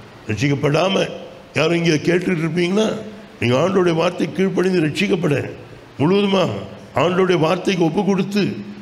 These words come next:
ஆண்டவருடைய வார்த்தை கீழ்ப்படிந்து ஞானஸ்தானம் எடுக்க உங்களை ஒப்பு கொடுங்க. நீங்க ரட்சிக்கப்பட்டு அவருடைய ராஜ்யத்தை சுதந்திரிக்க ஆயத்தமாய் கொண்டிருக்கிறீர்கள். ஆமென். அடுத்தது ரெண்டு பேதுரு முதலாம் அதிகாரம்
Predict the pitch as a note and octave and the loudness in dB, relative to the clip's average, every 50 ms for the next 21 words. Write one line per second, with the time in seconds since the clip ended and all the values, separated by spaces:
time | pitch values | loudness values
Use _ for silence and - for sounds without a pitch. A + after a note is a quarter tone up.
0 | - - - - B2+ C#3 E3+ F#3 G3 F#3+ F#3 F3+ F#3+ F#3+ F3 - F3+ - - G#3+ | -18 -18 -8 -2 0 0 2 2 2 2 4 2 2 0 0 -2 -4 0 0 0
1 | G#3 - G#3 G3 G3+ G3+ G3 G3 G#3 F#3+ C#3+ A#2+ G#2 - - - - - - - | 0 2 0 0 0 0 0 2 0 0 0 -2 -6 -8 -12 -12 -14 -16 -16 -8
2 | - A#2+ C#3+ D3 F3+ G3+ G#3 F3 - G#3 G3+ F#3+ F3+ E3+ F#3 F3 F#3 F3 D#3+ D3 | -2 0 2 2 2 2 2 0 2 2 2 2 2 2 2 2 2 2 2 4
3 | D3+ D3 D3 E3 D3 C#3+ C#3+ C3+ - B2 B2 A2+ G#2 G#2 G2+ - - - - - | 2 2 2 2 2 2 2 2 0 0 0 0 0 -2 -4 -8 -12 -14 -16 -18
4 | - - - - - - G#2+ A#2 A#2 A#2 A#2 A2+ A2 A2 G2+ - - - - - | -20 -20 -20 -16 -6 -2 0 0 2 2 2 2 2 2 0 -4 -6 -8 -10 -6
5 | - - A#2 A2+ - - E3+ D#3 D3+ C#3 D#3 D3 C#3+ - - C#3+ C3 A#2 A#2 A#2 | -4 -2 -2 0 0 0 0 2 2 2 0 0 0 0 0 0 0 0 -2 -4
6 | A#2 - - - - - - G#2+ G#2+ A2 A2 B2 B2+ C#3+ A#2+ A#2+ D3+ - - - | -6 -12 -14 -18 -10 -4 -2 0 0 2 2 2 0 0 0 -2 -2 -2 -2 -2
7 | D3+ - - - B2+ C3 C3 B2+ A#2+ A#2 A#2 - A#2 A2 A2 A2 - - - - | -4 -2 -2 0 0 0 0 0 -2 -2 -2 0 0 0 0 -2 -6 -12 -16 -16
8 | - - - - A2 A2+ A#2 A2+ A#2 A#2 A2+ C3+ A#2 G#2+ G#2 G#2 G#2 G2+ G2 - | -16 -12 -8 -4 -2 0 2 2 0 -2 -2 -2 -2 0 0 0 -2 -2 -2 -2
9 | G#2+ G2 F#2 F#2 F#2 F#2+ - F#2+ F2 E2+ E2 E2+ E2+ E2+ - - - - - - | -2 -2 -2 -2 -4 -4 -4 -4 -4 -2 -2 -4 -4 -6 -8 -12 -20 -20 -20 -20
10 | - - - - G2 G#2+ A2+ A#2+ D3 G3 - - - - - - - - - - | -20 -10 -6 -2 -2 0 2 2 2 2 0 -2 -6 -10 -12 -14 -16 -16 -6 -4
11 | C3 E3+ F3+ E3+ - F#3 D#3 C#3+ A#2+ A2+ - - - - - - B2 D3 F#3 G3+ | -2 -2 0 0 0 0 0 0 0 -2 -6 -8 -14 -14 -6 -2 0 2 2 2
12 | G3+ G3 G#3+ - - - E3+ E3+ E3 D3 D#3 C#3 C#3 A#2+ - - - - - - | 2 2 0 0 0 0 2 2 2 2 2 0 0 0 -2 -6 -12 -16 -18 -20
13 | - - - C3+ D3 E3+ F3+ F#3+ F#3+ F#3 F3 D#3+ D3+ D#3+ D#3 C#3+ C#3+ C#3+ C3 A#2+ | -16 -6 -2 0 0 2 2 2 2 2 2 0 0 0 2 2 0 0 -2 -4